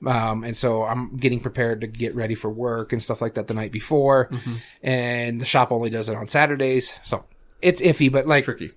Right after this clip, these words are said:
Speaker 1: also at cons, be more welcoming, or just on Board Game Revolution or any of the multiple, um, gaming platforms I am on Facebook or on Twitter,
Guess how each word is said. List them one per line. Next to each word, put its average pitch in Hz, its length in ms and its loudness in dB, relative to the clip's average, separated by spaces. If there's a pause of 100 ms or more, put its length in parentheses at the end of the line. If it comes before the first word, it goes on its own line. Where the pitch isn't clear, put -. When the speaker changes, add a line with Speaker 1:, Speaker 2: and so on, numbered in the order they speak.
Speaker 1:
also 143 420 4 (280)
at 135 160 2
cons, 135 360 2
be 131 120 -4
more 127 200 -6
welcoming, 127 680 -2
or 117 500 -4 (560)
just 196 280 -4
on 208 300 0
Board 208 320 6
Game 208 160 0
Revolution 208 640 4
or 135 100 2
any 170 260 2
of 170 160 0
the 165 340 -6
multiple, 160 800 4
um, 120 640 -2 (160)
gaming 143 360 2
platforms 135 500 -4
I 131 60 0
am 131 160 -2
on 123 100 -4
Facebook 127 460 -2
or 127 120 0
on 123 100 0
Twitter, 131 380 2